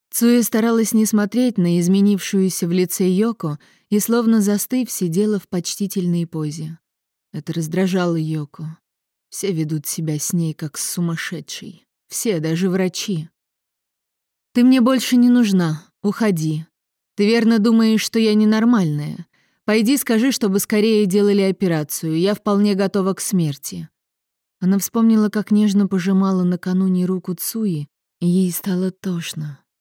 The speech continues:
Гадко, все гадко. Цуи, растерянная, ушла.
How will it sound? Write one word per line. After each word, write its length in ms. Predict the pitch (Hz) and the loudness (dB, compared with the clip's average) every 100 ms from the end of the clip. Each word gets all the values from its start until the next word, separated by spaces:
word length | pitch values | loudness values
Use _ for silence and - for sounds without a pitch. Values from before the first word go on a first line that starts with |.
| _ _ _ 202 | _ _ _ -10
Гадко, 640 | 170 160 156 - - 156 - _ _ - | -8 -8 -10 -14 -20 -20 -20 _ _ -16
все 260 | - - | -14 -12
гадко. 540 | 208 165 - - 160 - _ _ _ _ _ _ _ - | -12 -14 -16 -18 -18 -18 _ _ _ _ _ _ _ -10
Цуи, 320 | 247 247 185 | -4 0 0
растерянная, 840 | 160 156 - 190 175 165 160 151 - | -2 -4 -4 -4 -2 -2 -2 -6 -8
ушла. 540 | 151 - 151 147 151 | -14 -12 -10 -10 -14